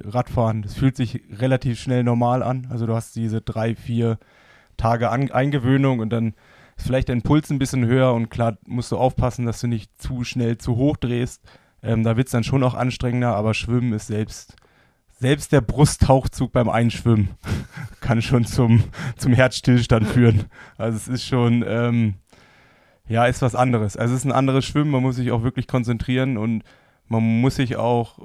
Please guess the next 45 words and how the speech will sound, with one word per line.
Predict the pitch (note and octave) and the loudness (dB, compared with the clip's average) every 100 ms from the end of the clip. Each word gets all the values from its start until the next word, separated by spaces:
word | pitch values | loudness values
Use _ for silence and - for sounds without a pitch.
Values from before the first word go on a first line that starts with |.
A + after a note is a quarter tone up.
| - | -20
schon | - A#2+ A2 | -10 -8 -6
vorher | - B2+ | 0 2
damit | A#2 A#2 A#2+ | 2 0 -2
befassen, | A#2 - B2 - A#2+ | -4 -2 -2 0 -4
dass | A2 | -4
man | A#2+ A2+ | -2 0
hier | A2+ | 0
oben | A2+ A2+ A2+ | 0 -2 -4
keine | - A2 A2+ | -2 -2 -2
persönlichen | - A#2 G#2 A2+ G#2 G#2+ | -2 -2 -2 -2 -2 -2
Weltrekorde | G#2+ G#2 G#2+ G2 | -2 -4 -4 -2
aufstellt, | F#2 G#2+ - G2+ A#2+ | -2 -4 -4 -2 -2
<laughs> | - | -6
sondern | C3 G#2 G#2 G2+ G2 | -6 -4 -2 -2 -4
dass | G2+ - | -6 -4
man, | A#2 G#2+ G#2 G2+ - - A3+ - - _ | 0 0 0 -4 -12 -10 -8 -8 -12 _
äh, | - A2+ A2 G#2+ - - - - - - | -2 0 2 0 -4 -12 -20 -20 -20 -8
ja, | A#2+ G#2+ G2+ G#2+ | -2 0 0 -2
also | G#2+ G#2 | -4 -2
dass | A2 - | -2 -2
man | A2+ | 0
damit | A2 A2 | 0 -2
klarkommen | - A2+ A#2 B2 A2+ | 0 0 0 0 -2
muss, | A2+ - | -2 -4
dass | A2 - | -6 -6
man | A2+ G#2+ | -4 -2
halt, | G#2+ G#2+ - - - - _ _ | -2 -2 -6 -16 -20 -20 _ _
ich | - A2+ | -10 -4
würde | G#2+ | -4
jetzt | G#2 | -4
mal | G#2+ | -4
sagen, | G#2 G2+ | -2 0
in | G#2 | 0
der | G#2 | 0
Range | G#2 G#2 | 0 0
zwischen | G#2 A2+ - G#2 | -2 -4 -4 -6
zwei | - G#2 | -2 0
bis | G#2+ - | 0 -4
fünf | A#2 A2 | -6 -4
Sekunden | A#2 - A2+ G#2 | -6 -4 -4 -2
langsamer | G2+ G2+ G2+ | -2 0 0
schwimmt, | G2+ - G#2 G2 - - _ _ - | -2 -2 -4 -6 -12 -20 _ _ -4
die | G2+ | 0
hundert | G#2+ G#2+ - | 2 0 0
Meter | G#2+ A2+ A2+ A2 | -2 0 0 0